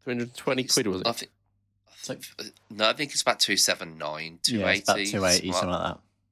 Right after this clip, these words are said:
Speaker 1: Oh, okay, so,
Speaker 2: And
Speaker 1: like, I, I read, read the article before it was released, and people were kind of estimating the price. Like, that's, it's not a significant reduction from the original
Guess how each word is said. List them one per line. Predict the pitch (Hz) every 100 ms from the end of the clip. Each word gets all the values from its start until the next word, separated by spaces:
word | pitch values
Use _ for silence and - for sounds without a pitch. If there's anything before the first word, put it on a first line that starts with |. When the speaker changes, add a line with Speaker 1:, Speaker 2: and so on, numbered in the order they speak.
| _ -
Speaker 1:
Oh, | 135 135
okay, | - 95
so, | -
Speaker 2:
And | 101 101 92 - - _ _ _ _ _
Speaker 1:
like, | 113 120 -
I, | 135 135 -
I | 131
read, | 123 123 123 - -
read | 117 107
the | 110
article | 101 101 - 104 95 -
before | 104 - - 107 113
it | 104
was | 104
released, | 98 101 98 95 -
and | 95
people | 104 101 95
were | 92
kind | - 98 95
of | 92 - - _ _ _
estimating | - - 98 92 85
the | 92
price. | 92 92 - - _ -
Like, | 180 - 180 - -
that's, | 165 190 - - - - _ _ _ _ _ _ _ _ _ _ _ _
it's | 120 - -
not | 160 175 - _ -
a | 139
significant | 131 147 123 139 139 - - 113 104
reduction | 101 101 - 98
from | 95 101 95
the | 95
original | 92 98 90 98 90